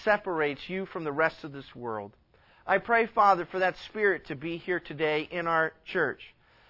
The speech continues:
that you would heal and touch and minister to those that are feeling, uh, confused, lost, and strayed. Father, it's a powerful parable today, and I, I, I just pray that it would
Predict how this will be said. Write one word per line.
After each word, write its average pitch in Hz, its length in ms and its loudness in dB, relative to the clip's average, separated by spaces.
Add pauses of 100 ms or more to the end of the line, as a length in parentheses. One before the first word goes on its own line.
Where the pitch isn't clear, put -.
(160)
that 160 140 -6
you 175 120 0
would 170 100 0
heal 214 500 0 (760)
and 131 200 -8
touch 196 380 4
and 151 160 -6
minister 180 420 -2
to 170 160 -6
those 160 440 2
that 147 320 -2
are 135 240 2 (340)
feeling, 202 540 0 (340)
uh, 143 320 0 (140)
confused, 190 680 -4
lost, 170 440 4
and 147 120 -8
strayed. 113 480 -4 (640)
Father, 190 260 6
it's 170 120 -4
a - 40 -8
powerful 196 680 4
parable 165 520 2
today, 131 520 -2 (400)
and 151 160 -2
I, 165 460 4
I, 175 100 2
I 170 40 0
just 185 280 -8
pray 202 380 4
that 185 140 2
it 180 100 0
would 170 160 -2